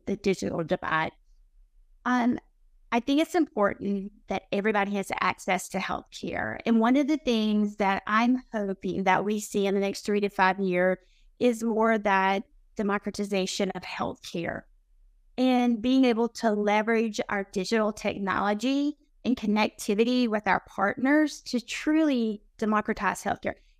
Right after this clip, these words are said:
Everybody should have access to healthcare. It should not be something that only certain economical status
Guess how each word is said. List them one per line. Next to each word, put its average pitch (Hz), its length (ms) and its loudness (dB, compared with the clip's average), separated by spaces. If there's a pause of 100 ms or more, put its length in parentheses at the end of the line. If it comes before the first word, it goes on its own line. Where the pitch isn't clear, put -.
Everybody 262 480 2
should 220 220 -2
have 214 260 -2
access 220 460 -2
to 202 100 -8
healthcare. 214 760 -2
It 262 140 2
should 269 260 0
not 247 340 0
be 247 120 0
something 220 520 -2
that 214 180 0
only 233 220 2
certain 233 600 0 (300)
economical 226 500 0
status 220 720 0